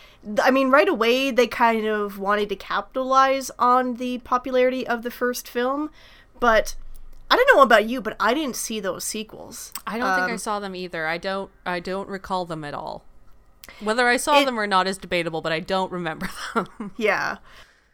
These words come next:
Speaker 1: So two thousand twelve is when the first C G I sequel, A Swan Princess Christmas,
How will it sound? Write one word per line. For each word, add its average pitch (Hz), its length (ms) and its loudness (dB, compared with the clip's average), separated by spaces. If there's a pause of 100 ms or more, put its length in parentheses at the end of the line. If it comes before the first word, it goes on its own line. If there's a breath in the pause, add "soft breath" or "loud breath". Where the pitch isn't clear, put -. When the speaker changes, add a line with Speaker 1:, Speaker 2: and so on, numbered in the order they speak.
(800 soft breath)
Speaker 1:
So - 220 -6
two 285 180 -2
thousand 254 420 2
twelve 214 600 4
is 202 260 -4
when 190 300 -6
the 180 340 -6
first 214 400 -4
C 196 220 -6
G 190 120 -6
I 269 160 2
sequel, 220 520 -6
A 175 40 -4
Swan - 300 -8
Princess - 320 -12
Christmas, 247 560 -2